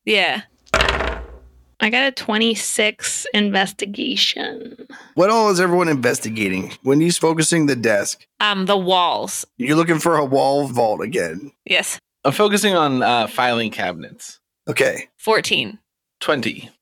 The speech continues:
Speaker 3: All right. Nobody finds anything relevant to the case. You find a lot of, like, you know, files, paperwork, taxes, a cash drawer if you guys feel like robbing that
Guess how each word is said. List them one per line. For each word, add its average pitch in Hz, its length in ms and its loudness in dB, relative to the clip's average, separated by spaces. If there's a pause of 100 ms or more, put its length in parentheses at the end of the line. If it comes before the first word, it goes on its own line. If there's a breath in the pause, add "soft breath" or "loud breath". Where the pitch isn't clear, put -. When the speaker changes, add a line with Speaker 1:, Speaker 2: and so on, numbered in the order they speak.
Speaker 3:
All 98 80 2
right. 85 340 -2 (260)
Nobody 135 280 4
finds 110 480 0
anything 107 840 2
relevant 120 560 2
to 104 100 -4
the 98 100 0
case. - 500 -4
You 185 60 -2
find 139 280 2
a 120 40 4
lot 135 320 2
of, 127 120 2
like, 117 340 0
you 127 60 0
know, 98 360 0 (140)
files, - 880 -2 (340)
paperwork, 120 800 0 (140)
taxes, 139 920 0 (120)
a - 100 -2
cash 139 480 0
drawer 139 480 2
if - 120 -6
you 123 80 -2
guys 117 260 2
feel 117 180 0
like 107 140 0
robbing 104 460 2
that 107 300 0